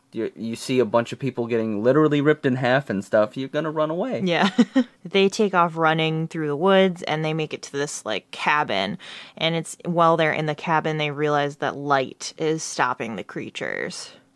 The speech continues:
Speaker 1: At this point, Uncle George has been separated from the other two, Atticus and Letty, who are the, who are now trapped in this cabin,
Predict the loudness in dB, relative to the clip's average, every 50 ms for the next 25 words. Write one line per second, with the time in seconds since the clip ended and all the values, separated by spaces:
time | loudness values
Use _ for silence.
0 | _ _ _ _ -4 0 2 2 2 2 0 0 2 4 4 4 2 0 0 0
1 | 0 0 0 -4 -2 2 4 6 6 4 2 -2 -4 -2 -4 -2 2 2 2 2
2 | 4 4 4 4 4 2 0 -2 0 0 0 0 0 0 -2 -2 -2 -2 0 0
3 | 2 2 2 4 2 2 -2 -4 -6 -6 -6 -6 -4 -4 -2 2 4 4 4 4
4 | 2 -2 -8 -10 _ _ _ _ _ _ _ _ _ _ _ _ _ -2 0 2
5 | 4 4 2 0 0 -2 -2 -2 -2 -6 -8 -10 _ _ _ _ _ _ _ _
6 | -2 2 4 4 6 6 4 4 4 2 0 2 4 4 4 4 2 -2 -8 _
7 | -4 -2 -2 0 0 -2 -2 -4 -6 -8 _ _ _ _ _ -2 -2 -2 -2 -6
8 | -12 -14 -4 0 2 2 2 2 2 0 -2 -2 -2 -4 -6